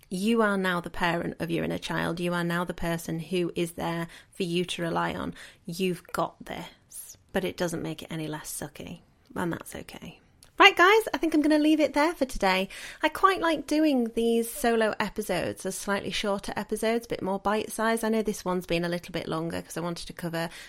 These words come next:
two different topics that I think will add some weight to the conversation around estrangement and boundary setting. But I quite like that the interviews that I do with people are slightly longer episodes, and you know that if it's a solo episode, it's gonna be a little bit shorter and just me having a general chit-chat.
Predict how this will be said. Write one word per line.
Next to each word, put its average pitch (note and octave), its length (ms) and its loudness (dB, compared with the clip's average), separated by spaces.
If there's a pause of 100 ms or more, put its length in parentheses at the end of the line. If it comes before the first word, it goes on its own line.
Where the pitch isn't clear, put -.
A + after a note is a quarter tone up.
(120)
two G#4 180 6
different B3 320 0
topics - 500 -6
that - 120 -10
I E3+ 40 -10
think F#3 400 -4
will F3 380 0 (480)
add G#3+ 220 6
some F#3+ 300 0
weight F3+ 320 0
to F3+ 100 -12
the F3 60 -8
conversation E3 840 -4
around D#3+ 360 -4
estrangement D#3 640 -4
and D#3+ 160 -4
boundary D#3+ 340 -2
setting. - 600 -8 (400)
But G#3+ 100 4
I A3 80 4
quite B3 340 2
like F#3+ 440 0
that - 220 -2
the F3 160 0
interviews F3+ 500 -2
that - 120 -6
I E3+ 60 -4
do E3 220 -4
with E3 160 -8
people D#3+ 600 -4
are E3 240 -2
slightly - 380 -6
longer E3 300 -4
episodes, D#3+ 560 -6
and E3 120 -2
you E3 80 0
know E3 220 -2
that F3 140 -8
if E3 100 -10
it's - 160 -12
a E3+ 40 -10
solo D#3 280 -2
episode, E3 420 -6
it's - 120 -12
gonna F#3 160 -6
be A3 100 0
a C#4 40 2
little F#4+ 240 2
bit - 180 -2
shorter D3+ 420 -4
and E3+ 220 -2
just F#3 220 -6
me F#3 120 -2
having G#3 300 -2
a A#3 40 0
general B3+ 400 2
chit-chat. C#4+ 600 -2